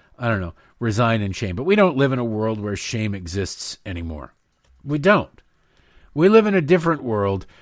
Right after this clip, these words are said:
where shame doesn't ex-, what is it? There was a story along these lines. Shame doesn't exist. Nothing exists. Reality doesn't exist. This is from, uh, the U K Telegraph.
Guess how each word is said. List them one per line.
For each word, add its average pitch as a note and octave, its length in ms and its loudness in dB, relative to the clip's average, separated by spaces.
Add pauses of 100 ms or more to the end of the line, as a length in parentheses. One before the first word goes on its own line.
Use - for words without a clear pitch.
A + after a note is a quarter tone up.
(180)
where C3+ 180 4
shame E3+ 380 2
doesn't C#3+ 240 4
ex-, A#2 140 -4
what D3+ 160 0
is A#2+ 140 0
it? A#2 80 -2
There C3+ 140 0
was C3+ 100 2
a B2 100 2
story C3+ 400 0
along A#2+ 280 2
these A#2 220 -2
lines. G#2 320 0
Shame D#3 340 0
doesn't C#3 300 -2
exist. A2+ 480 -4
Nothing B2+ 560 -2
exists. G2+ 560 -4 (340)
Reality C#3 640 6
doesn't G#2 320 0
exist. F2 480 -8
This C#3 180 -2
is C3 160 -2
from, A#2+ 600 0
uh, G#2 460 -2
the G2 160 -6
U A#2 180 0
K A#2 220 0
Telegraph. F2+ 760 -6